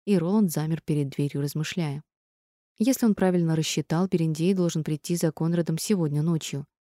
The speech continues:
после полуночи. Тварь убивала людей с интервалом в два-три дня,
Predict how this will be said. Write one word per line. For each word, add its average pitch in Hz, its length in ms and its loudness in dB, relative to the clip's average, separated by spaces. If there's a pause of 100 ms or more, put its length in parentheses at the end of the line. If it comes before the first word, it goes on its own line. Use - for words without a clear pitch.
(140)
после 160 240 0
полуночи. 165 640 0 (640)
Тварь 208 260 2
убивала 156 380 2
людей 165 240 0
с - 100 -2
интервалом 185 480 0
в 175 60 -2
два-три 156 400 -2
дня, 175 300 2